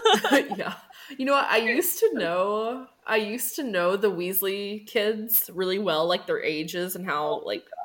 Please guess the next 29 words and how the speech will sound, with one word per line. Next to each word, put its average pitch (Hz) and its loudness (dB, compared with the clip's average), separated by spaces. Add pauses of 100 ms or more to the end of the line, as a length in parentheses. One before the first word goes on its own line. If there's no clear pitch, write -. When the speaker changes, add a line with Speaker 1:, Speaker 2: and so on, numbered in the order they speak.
Speaker 1:
far 175 4
Speaker 2:
gosh. 170 -6
Speaker 1:
apart 156 2
in 160 -4
age 160 -2
they 175 2
all 180 2
were. 185 -4 (180)
Speaker 2:
I 285 -6
Speaker 1:
But 190 6
Speaker 2:
can't. 147 -10
Speaker 1:
now, 196 0
no. - -10 (320)
I 175 2
Speaker 2:
Why - -
Speaker 1:
know 196 6
Speaker 2:
did 311 4
Speaker 1:
Ginny, 220 0
Speaker 2:
you 240 -6
Speaker 1:
Ron, 190 2
and 180 -4
the 202 -6
twins. 170 -2 (400)
<laughs> - -20
Speaker 2:
Why - 2
did 349 0
you 330 -2
do 285 -8
that? 98 -2